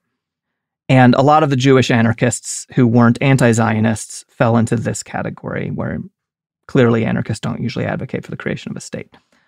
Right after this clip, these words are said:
They tended to present what was called the binational solution, which is a single state with Arab and Jewish equality.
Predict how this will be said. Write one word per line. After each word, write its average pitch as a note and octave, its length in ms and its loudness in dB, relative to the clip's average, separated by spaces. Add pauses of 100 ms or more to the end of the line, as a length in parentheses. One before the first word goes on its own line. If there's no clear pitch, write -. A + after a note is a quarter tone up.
(600)
They D3+ 160 4
tended F3 300 4
to D#3 60 0
present C#3 340 2
what C3 80 0
was B2 100 0
called B2+ 220 0
the A#2+ 80 2
binational A#2 760 0
solution, D3+ 500 -2
which C#3 140 -4
is A#2 60 0
a A2+ 60 -2
single C#3 380 2
state B2 380 0
with B2+ 180 -2
Arab A#2+ 300 4
and A#2 140 6
Jewish A2 280 0
equality. - 680 -6